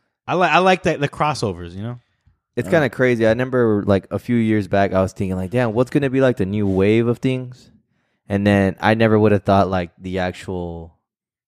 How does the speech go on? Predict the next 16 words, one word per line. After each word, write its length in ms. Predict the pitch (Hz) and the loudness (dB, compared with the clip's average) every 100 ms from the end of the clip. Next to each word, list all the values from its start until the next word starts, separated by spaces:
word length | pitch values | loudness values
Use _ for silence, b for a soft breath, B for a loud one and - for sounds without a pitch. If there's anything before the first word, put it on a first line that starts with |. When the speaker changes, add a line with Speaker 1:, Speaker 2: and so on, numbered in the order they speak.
| - | -8
Speaker 2:
Mexican 540 | 104 107 - 104 101 | -2 0 0 0 2
Latin 280 | 98 90 95 | 2 0 -4
culture 640 | - 101 104 - 110 107 - | -2 0 0 0 0 0 -2
would 160 | 101 95 | 0 0
have 120 | 85 | 2
blown 280 | 98 95 92 | 2 4 2
up 240 | 98 104 _ _ - | -2 -2 _ _ -8
and 100 | 90 | -6
now 220 | 90 90 | -2 -4
be 140 | 92 | -2
a 80 | 87 | -4
thing. 260 | - 92 92 | -4 -8 -6
Like, 240 | 87 85 _ _ _ _ _ _ - | -8 -8 _ _ _ _ _ _ -8
you 60 | |
know, 260 | 95 90 82 _ _ | -4 -2 -4 _ _
the, 120 | 101 | -2